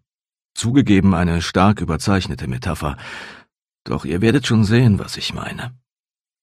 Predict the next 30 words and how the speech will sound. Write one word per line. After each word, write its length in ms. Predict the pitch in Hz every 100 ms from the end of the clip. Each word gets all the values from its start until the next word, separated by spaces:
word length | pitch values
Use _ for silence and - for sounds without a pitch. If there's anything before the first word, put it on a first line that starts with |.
| -
Der 80 | 87
Job 240 | 120 127
beim 240 | 127 107
Fernsehen 500 | 101 117 147 117 98
war 120 | 82 87
der 160 | 85
Einstieg 480 | 73 92 - - -
gewesen. 580 | - - - - - - _ _ _
Klar, 300 | - 82 92
dass 180 | 92 -
du 80 | 76
dich 300 | 80 - -
irgendwann 420 | 92 92 - 87
nicht 220 | 92 -
mehr 100 | 92
mit 120 | 73 69
den 80 |
Jungs 260 | 82 104 85
getroffen 420 | - 69 73 71
hast. 220 | 73 - - _ _ _ _ _ _ _
Anfangs 520 | 98 127 123 110 104
fehlten 420 | - 139 123 -
sie 220 | - 78 69
dir 140 | 50
noch. 300 | - - - _ _ _ _ -
Die 80 | -
Szene, 600 | - - 80 87 85 78 _ _ -
der 100 | -
versiffte 460 | - 65 78 -
Proberaum, 760 | - - 80 87 78 80 78